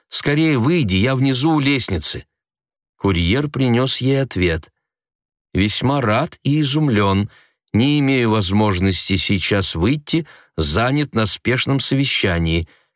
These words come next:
Кончаю работу в шесть. К этому времени жди меня в сквере напротив учреждения М». Она удивилась сначала, что он так отсрочивает свидание, но после сообразила, что он не мог знать плана, разработанного Натальей Павловной,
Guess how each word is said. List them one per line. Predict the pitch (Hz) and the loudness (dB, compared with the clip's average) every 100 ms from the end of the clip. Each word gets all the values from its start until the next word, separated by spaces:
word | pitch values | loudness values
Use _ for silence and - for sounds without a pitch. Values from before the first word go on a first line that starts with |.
| - | -4
Кончаю | 104 107 - 113 98 | -2 0 0 0 2
работу | 98 92 98 82 | 2 2 0 -2
в | 78 | -4
шесть. | - - 123 151 - - - _ | -2 0 0 0 -4 -10 -18 _
К | - | -4
этому | 127 110 107 | -2 2 2
времени | 92 120 160 147 135 | 2 2 2 2 0
жди | 98 98 135 | 0 0 2
меня | 113 107 | 2 2
в | - | -2
сквере | - 92 139 156 | -2 0 2 2
напротив | 123 95 110 139 139 117 | 0 0 0 0 -2 -4
учреждения | - 117 95 95 80 76 123 139 139 139 139 _ _ - | -4 -2 0 0 0 0 0 2 0 0 -4 _ _ -2
М». | 98 90 90 - _ _ _ _ _ _ _ - | 0 2 -2 -6 _ _ _ _ _ _ _ -4
Она | 90 90 | 0 0
удивилась | 85 76 82 156 147 - | 0 -2 0 0 0 -2
сначала, | - 92 - 92 85 | -2 -2 0 0 0
что | - 101 | -2 0
он | 95 | 0
так | 85 92 - | 0 -2 -2
отсрочивает | 101 92 - 101 90 92 90 85 | -4 -2 0 0 0 0 0 0
свидание, | - 90 80 82 78 78 76 - - _ _ | -2 -2 0 0 0 -2 -2 -6 -18 _ _
но | 101 123 | -2 -2
после | 131 160 - 139 | -2 -2 0 -2
сообразила, | - 139 135 127 147 143 | 0 0 0 0 0 0
что | - 147 | 0 -2
он | 139 139 | 0 0
не | 139 | 2
мог | 147 135 | 0 0
знать | 92 98 92 - | 0 0 -2 -2
плана, | 101 107 98 98 | 0 2 2 2
разработанного | 90 101 95 104 90 98 98 98 | 0 0 0 0 0 0 2 2
Натальей | 98 101 104 98 90 | 2 0 0 0 0
Павловной, | 87 135 139 135 135 | 0 0 0 0 -2